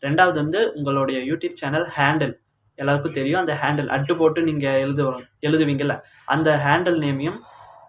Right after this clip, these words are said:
அ, கரெக்டா நோட் பண்ணி வைங்க. மூணாவது வந்து உங்க சேனல் லிங்க்கு. உங்க சேனல் YouTube ஆப்குள்ள போனீங்கன்னா டாப்ல ரைட் சைடு பாத்தீங்கன்னா மூணு டாட் இருக்கும். அதை கிளிக் பண்ணீங்கன்னா, அ,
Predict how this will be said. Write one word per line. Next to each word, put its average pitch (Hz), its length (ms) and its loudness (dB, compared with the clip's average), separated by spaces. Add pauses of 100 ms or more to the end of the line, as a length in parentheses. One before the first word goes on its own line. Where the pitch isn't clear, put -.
(120)
அ, 143 80 0
கரெக்டா 147 420 2
நோட் 143 160 0
பண்ணி 139 140 -2
வைங்க. 120 260 -6 (440)
மூணாவது 180 300 6
வந்து 151 340 2
உங்க 147 240 -4
சேனல் 170 520 2
லிங்க்கு. 151 380 -2 (420)
உங்க 151 180 2
சேனல் 185 480 4 (560)
YouTube 180 400 2
ஆப்குள்ள 165 360 0
போனீங்கன்னா 139 380 2 (480)
டாப்ல 190 320 6
ரைட் 160 260 6
சைடு 175 180 0
பாத்தீங்கன்னா 147 360 2
மூணு 143 180 2
டாட் 143 260 6
இருக்கும். 147 280 -2
அதை 135 280 0
கிளிக் 147 260 -8
பண்ணீங்கன்னா, 156 440 2 (560)
அ, 147 80 2